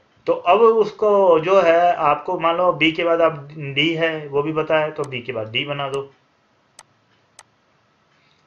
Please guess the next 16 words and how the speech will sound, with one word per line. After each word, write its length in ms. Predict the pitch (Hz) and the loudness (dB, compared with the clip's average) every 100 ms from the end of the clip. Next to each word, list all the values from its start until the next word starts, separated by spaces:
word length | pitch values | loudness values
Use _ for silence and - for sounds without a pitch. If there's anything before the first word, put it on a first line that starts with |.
| - | -12
और 160 | 143 131 | -10 -4
B 240 | 147 156 | -4 -4
और 240 | 160 143 135 | -4 -6 -6
सी 160 | 143 | -10
के 140 | 139 143 | -6 -2
बाद 260 | 135 131 160 | -2 -4 -10
ई 100 | 143 | -10
है, 260 | 127 101 - _ _ _ _ | -10 -14 -18 _ _ _ _
तो 80 | 127 | -14
सी 260 | - 170 - | -12 -16 -6
यहाँ 300 | 151 151 202 | -4 0 0
बना 200 | 180 123 | 0 -2
दो, 100 | 113 | -6
ज़्यादा 220 | 113 113 117 | -6 -6 -6
better 240 | 107 107 | -6 -10
रहेगा, 460 | 98 101 - - | -10 -12 -14 -20